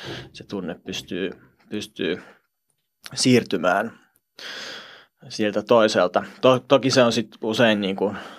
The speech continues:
intensiteetiltään heikompi ja, ja kaikilla meillä on, niin kuin, sitten, eh, omia tapoja myös kokea ja,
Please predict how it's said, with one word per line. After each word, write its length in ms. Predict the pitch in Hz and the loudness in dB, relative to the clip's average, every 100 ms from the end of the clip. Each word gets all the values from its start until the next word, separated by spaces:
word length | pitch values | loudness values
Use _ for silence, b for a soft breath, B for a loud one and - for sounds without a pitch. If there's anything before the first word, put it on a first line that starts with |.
| B B B B B - | B B B B B -8
intensiteetiltään 1200 | 101 104 104 104 107 104 101 107 98 98 101 98 - - | -6 -2 -2 -2 2 4 4 0 2 4 4 2 -2 -2
heikompi 640 | 101 92 95 98 98 95 | 0 2 2 -2 0 2
ja, 200 | 85 85 101 B | 4 4 0 B
ja 120 | 95 | -12
kaikilla 420 | 95 98 98 107 87 | -4 -2 -2 -2 -2
meillä 280 | 90 90 | -2 -2
on, 100 | 98 | -2
niin 100 | 95 | -6
kuin, 120 | 98 95 | -10 -12
sitten, 280 | - - | -10 -6
eh, 680 | - - - - - 69 85 | -4 -6 -12 -14 -12 -10 -10
omia 340 | 104 104 107 | -8 -4 -4
tapoja 500 | 101 117 - 107 104 | 2 2 6 6 6
myös 340 | 95 92 95 - | 6 0 -2 -2
kokea 500 | - 95 98 92 95 | -2 -2 0 2 2
ja, 180 | 101 | 0